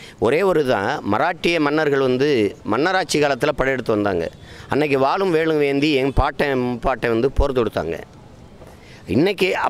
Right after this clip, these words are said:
படம் எடுத்து வந்தீங்க, இன்னைக்கு படம் எடுத்து வர்றீங்க. அதே மராட்டியர்கள் வரும்போது நாங்க இன்னைக்கு அரசியல் போர் தொடுக்கிறோம். அப்ப, அ, மன்னராட்சி காலத்திலையும் மக்களாட்சி காலத்திலையுமே மராட்டியர் ஆட்சின்னா நாங்க விடுதலையே பெறலையாங்கிற கேள்வி வந்துடுதுல்ல. அது தப்பு.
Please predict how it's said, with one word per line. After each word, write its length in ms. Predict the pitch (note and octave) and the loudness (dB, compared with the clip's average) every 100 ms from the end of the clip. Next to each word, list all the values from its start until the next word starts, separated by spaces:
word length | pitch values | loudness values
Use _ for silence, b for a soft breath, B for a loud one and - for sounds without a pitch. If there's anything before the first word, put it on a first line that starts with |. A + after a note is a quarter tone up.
| - | 0
படம் 200 | D#3 A3 | 0 2
எடுத்து 300 | G#3+ - D#3+ | 0 0 2
வந்தீங்க, 80 | C#3+ | 2
இன்னைக்கு 340 | E3+ G#3 D3+ | 2 0 0
படம் 240 | D#3+ E3+ | 0 0
எடுத்து 180 | F3 D3+ | 0 0
வர்றீங்க. 380 | A#2 F#2 D#2+ D#2 - | 0 -2 -8 -10 -4
அதே 260 | A2+ F#3+ | 0 2
மராட்டியர்கள் 840 | G#3+ E3+ F#3 D3+ E3+ D#3 C#3+ C3+ | 2 0 0 0 0 2 0 2
வரும்போது 460 | C3 C#3 D3+ C3 G3+ | 2 2 2 2 2
நாங்க 300 | F#3 F3 A3+ | 2 2 0
இன்னைக்கு 240 | F#3 E3 | 0 0
அரசியல் 400 | C#3 G3 - G3 | 0 0 0 -2
போர் 200 | D3+ D3 | 0 -2
தொடுக்கிறோம். 400 | C3 A2 F#2 E2 - - B B B B B B B - | 0 -2 -2 -8 -14 -20 B B B B B B B -4
அப்ப, 480 | - G3+ F3+ F#3 - | 0 2 2 0 0
அ, 200 | D3 C#3 | 0 0
மன்னராட்சி 540 | C3+ C3 F3+ G#3 G#3 F3+ | 0 2 2 0 0 0
காலத்திலையும் 500 | F#3 F3 E3+ F#3+ G3+ | 0 0 0 2 2
மக்களாட்சி 500 | E3 G3+ G3+ D#3+ F3 | 0 0 0 0 2
காலத்திலையுமே 540 | E3+ D3 E3+ F3 G3 | 2 2 2 2 2
மராட்டியர் 500 | D#3+ E3 D#3+ D#3+ D3 | 2 0 0 0 0
ஆட்சின்னா 260 | B2 D3 F3 | 0 0 2
நாங்க 460 | D3+ C#3+ B2+ A#2 A2+ | 2 2 2 2 0
விடுதலையே 360 | C#3 F#3+ F#3 | 2 2 2
பெறலையாங்கிற 480 | D#3 D3 D3 C#3+ C#3 | 2 2 2 2 0
கேள்வி 320 | B2+ D3 B2 | 0 0 2
வந்துடுதுல்ல. 340 | A#2 A2 G#2+ A2 - - - - - - - - - - - - - - B B B B | 2 0 -2 -4 -10 -20 -20 -20 -20 -20 -20 -20 -20 -20 -20 -20 -20 -20 B B B B
அது 160 | A2 E3 | -2 0
தப்பு. 320 | E3 - | 0 0